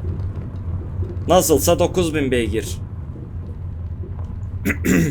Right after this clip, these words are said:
Hala virajlı yollarımız devam ediyor.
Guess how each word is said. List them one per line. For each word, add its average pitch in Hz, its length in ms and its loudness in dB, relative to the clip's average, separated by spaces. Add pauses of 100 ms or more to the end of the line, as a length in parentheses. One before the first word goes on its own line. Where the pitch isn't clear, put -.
(3500)
Hala 139 380 8
virajlı 135 320 4
yollarımız 135 680 2
devam 151 340 4
ediyor. 170 500 0